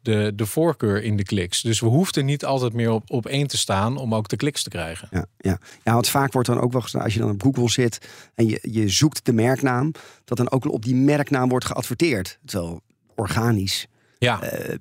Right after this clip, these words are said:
Speaker 2: hè, eh, eh, weten mensen je toch wel te vinden. Dat is
Speaker 1: Ja.
Speaker 2: eigenlijk ook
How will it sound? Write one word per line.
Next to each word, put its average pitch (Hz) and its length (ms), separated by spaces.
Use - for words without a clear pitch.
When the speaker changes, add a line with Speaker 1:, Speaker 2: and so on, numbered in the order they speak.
Speaker 2:
hè, 135 240
eh, 113 520
eh, 117 60
weten 131 320
mensen 139 240
je 127 60
toch 139 120
wel 110 100
te 107 120
vinden. 98 260
Dat 123 120
is 120 60
Speaker 1:
Ja. 117 60
Speaker 2:
eigenlijk 117 80
ook 117 180